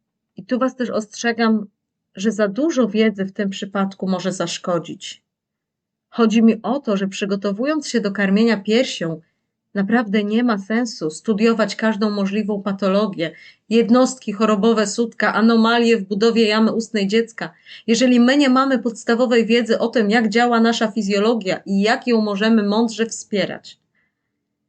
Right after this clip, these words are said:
Więc tu nie chodzi o to, żeby mieć jak najwięcej wiedzy na temat laktacji, ale o to, żeby mieć tą wiedzę odpowiednio dostosowaną do swoich potrzeb i możliwości, a wiedzę specjalistyczną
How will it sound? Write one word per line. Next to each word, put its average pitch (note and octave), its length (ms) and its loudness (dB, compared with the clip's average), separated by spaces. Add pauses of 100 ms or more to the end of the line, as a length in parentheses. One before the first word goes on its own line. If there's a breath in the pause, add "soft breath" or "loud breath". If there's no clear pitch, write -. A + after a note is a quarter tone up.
(160)
Więc A3 240 -2
tu C#4 100 -6
nie C#4 140 0
chodzi G4 300 0
o C4 80 2
to, C4 140 0
żeby A3+ 180 2
mieć G#3+ 220 4
jak G#3+ 160 0
najwięcej G#3 680 2
wiedzy F3 300 -4
na E3+ 140 -4
temat E3+ 320 -4
laktacji, E3 640 -8 (640)
ale G3 240 2
o A#3 140 0
to, C4 140 0
żeby G#3+ 280 2
mieć A3+ 280 0
tą A3+ 160 2
wiedzę A3 420 0 (120)
odpowiednio A3+ 880 -2
dostosowaną G#3+ 880 -2
do G3+ 100 -2
swoich G#3 460 -4
potrzeb G#3 500 -6
i G3+ 80 -6
możliwości, G3+ 840 -6 (640)
a G3 120 0
wiedzę A#3 280 2
specjalistyczną A3+ 1000 -4